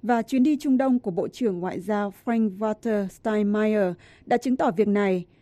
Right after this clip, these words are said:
Đó là để có thể tìm ra một giải pháp chính trị tại Syria. Nhưng điều đó dường như không phải một sớm một chiều mà đạt được.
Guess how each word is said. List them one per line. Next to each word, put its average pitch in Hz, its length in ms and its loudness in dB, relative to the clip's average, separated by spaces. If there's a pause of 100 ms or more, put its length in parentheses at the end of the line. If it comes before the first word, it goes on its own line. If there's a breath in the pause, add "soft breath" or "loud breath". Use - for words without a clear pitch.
(160 soft breath)
Đó 226 240 2
là 311 180 2
để 208 260 0
có 190 160 -6
thể 233 180 -2
tìm 202 340 -2
ra 233 200 -2
một 196 220 0
giải 190 240 -6
pháp 269 360 -6
chính 214 200 -2
trị 247 260 -6
tại - 140 -4
Syria. 226 520 2 (720 soft breath)
Nhưng 330 180 4
điều 254 120 8
đó 202 220 2
dường 247 260 0
như 226 120 0
không 247 220 -2
phải 220 300 -4
một 175 140 -4
sớm 247 280 -2
một 285 140 0
chiều 214 220 0
mà 180 120 -2
đạt 180 180 -4
được. 196 240 0